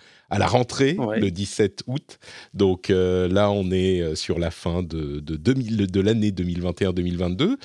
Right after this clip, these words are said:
Speaker 1: Et rappelons à ceux qui n'avaient pas écouté, euh, les épisodes précédents de Super Laser Punch qu'on avait beaucoup aimé les deux premiers épisodes de Miss Marvel.
Speaker 2: Ouais.
Speaker 1: Peut-être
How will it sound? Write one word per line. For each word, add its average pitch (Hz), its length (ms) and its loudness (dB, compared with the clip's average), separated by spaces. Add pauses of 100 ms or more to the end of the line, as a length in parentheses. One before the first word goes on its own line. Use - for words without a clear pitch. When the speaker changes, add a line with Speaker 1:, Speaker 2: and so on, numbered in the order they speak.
(720)
Speaker 1:
Et 190 300 4
rappelons 202 500 2
à 113 80 2
ceux 135 240 0
qui - 200 -4
n'avaient 85 280 0
pas 90 500 0
écouté, 107 800 0
euh, 87 160 0
les 85 380 -2
épisodes 90 560 -2
précédents 110 680 -2
de 90 240 -2
Super 90 340 -4
Laser 92 300 0
Punch 214 300 0
qu'on 95 180 -2
avait 85 220 -2
beaucoup 139 760 -2
aimé 117 320 4
les 98 140 0
deux 92 140 0
premiers 92 400 -2
épisodes 90 300 -4
de 87 100 -2
Miss 85 200 -4
Marvel. 110 440 2 (400)
Speaker 2:
Ouais. 117 200 -4
Speaker 1:
Peut-être - 380 -2